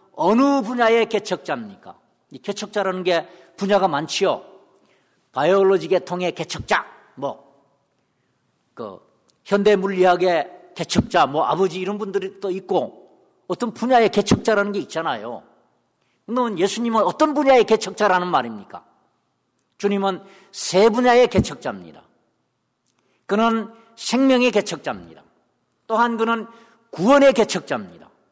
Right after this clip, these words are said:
동시에 그는 믿음의 개척자입니다. 주님께서는 생명과 구원과 믿음의 선구자 개척자입니다.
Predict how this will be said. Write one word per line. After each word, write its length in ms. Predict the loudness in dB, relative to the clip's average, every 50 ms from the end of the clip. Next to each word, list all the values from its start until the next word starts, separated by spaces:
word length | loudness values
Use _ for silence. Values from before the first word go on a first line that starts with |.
| _ _ _ _ _ _ _ _ _ _ -6
동시에 340 | -4 -2 0 2 2 2
그는 380 | 2 2 0 0 0 -2 -4 -8 -14 -20 -20 _ _ _ _
믿음의 720 | -8 -4 -2 0 0 0 0 0 0 0 -2 -2 -6 -10 -12
개척자입니다. 680 | -12 -10 -10 -12 -14 -14 -16 -16 -16 -20 -20 _ _ _ _ _ _ _ _ _ _ _ _
주님께서는 880 | -6 -4 -2 -2 -2 -2 -2 -2 -4 -2 -2 0 2 2 0 0 -2 -8 -16 -20 -20 -20 _ _ -14
생명과 1300 | -10 -4 -2 0 2 2 2 2 2 4 4 4 4 2 0 -6 -16 -20 -20 -20 -20 _ _ _ _
구원과 600 | -2 2 4 4 4 2 2 0 0 -2 -2 -6 -12 -20 -20 _ _ _ _ _
믿음의 600 | -6 -4 -2 0 0 0 0 0 -2 -2 -4 -8 -14 -20 _ _ _ _ _ _ _ _ _ _
선구자 680 | -16 -14 -12 -10 -10 -8 -8 -8 -6 -4 -4 -4 -4
개척자입니다. 680 | -6 -10 -16 -16 -18 -20 -20 -20 -20 -20 -20 -20 _ _